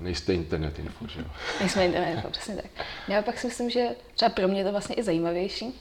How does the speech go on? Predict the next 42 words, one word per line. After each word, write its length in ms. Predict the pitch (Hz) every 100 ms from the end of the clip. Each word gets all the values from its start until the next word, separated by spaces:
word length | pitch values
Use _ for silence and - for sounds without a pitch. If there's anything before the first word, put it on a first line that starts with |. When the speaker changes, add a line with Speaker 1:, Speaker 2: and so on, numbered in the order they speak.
| -
Speaker 2:
dělat 240 | 196 170
jednu 200 | 175 175
větší 360 | 170 170 - -
akci, 440 | - - 175 175 196 - - -
že 80 | 196
člověk 200 | 170 170
si 120 | 185
může 200 | 175 185
jakoby 240 | 175 175
na 60 | 175
ní 80 | 175
dělat 180 | 165 -
i 60 | 185
větší, 560 | 180 185 - 185 180 - - - - - - - - -
nějak 480 | 165 180 - -
víc 180 | 185 185
záležet, 960 | 185 170 180 180 190 180 175 175 175 -
víc 160 | 175 -
to 80 | -
ještě 200 | - 185
prohlubovat. 1040 | - 165 180 156 170 170 170 170 170 - - - - -
Je 40 |
to 80 | 196
takový 180 | 196 190
ten 160 | 196
tvůj 260 | 190 208 196
produkt, 360 | 180 180 185
o 60 | 180
který 200 | 160 170
se 120 | -
rád 200 | 185 185
staráš 640 | - 107 165 165 185 - - - - - -
a 40 |
není 240 | 180 180 175
to 100 | 180
jenom, 300 | 175 175 170
že 100 | 180
máš 180 | 175
další 280 | 180 170 -
konferenci, 600 | - 170 185 165 170 -
další 360 | 175 165 - 190
měsíc 640 | 170 165 - 165 165 165